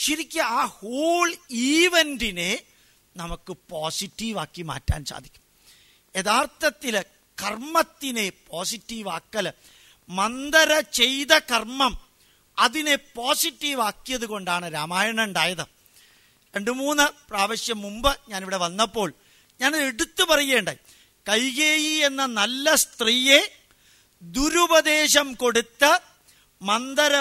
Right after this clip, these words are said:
മാറ്റി ഭരതനെ രാജാവാക്കി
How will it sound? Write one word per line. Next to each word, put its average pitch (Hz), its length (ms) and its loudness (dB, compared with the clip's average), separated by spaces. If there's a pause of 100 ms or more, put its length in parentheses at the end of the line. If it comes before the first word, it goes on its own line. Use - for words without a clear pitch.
(140)
മാറ്റി 240 520 0 (680)
ഭരതനെ 277 640 2
രാജാവാക്കി 254 920 2